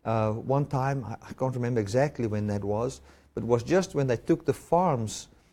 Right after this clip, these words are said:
uh, without compensation from people, and all the international aid, aid and all the international people and people that put money there, investors,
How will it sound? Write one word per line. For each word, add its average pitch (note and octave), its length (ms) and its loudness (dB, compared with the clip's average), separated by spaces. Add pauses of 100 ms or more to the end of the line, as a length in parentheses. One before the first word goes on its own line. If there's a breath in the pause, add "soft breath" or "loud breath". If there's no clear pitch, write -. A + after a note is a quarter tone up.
(180 soft breath)
uh, A#2+ 140 2
without C#3+ 520 0
compensation D3 760 -2
from G#2 200 -6
people, G#2+ 440 -4
and G#2+ 160 -2
all D#3+ 380 6
the D#3+ 80 4
international C#3+ 920 -2
aid, B2 400 0 (220)
aid C3+ 220 2
and G2+ 120 -2
all C#3+ 200 4
the D3 80 2
international C3+ 680 -2
people C3 520 -2
and G#2 180 -2 (300 soft breath)
people C3+ 240 2
that A2 140 0
put C#3 140 0
money C3 300 0
there, C3 220 2
investors, B2+ 640 -2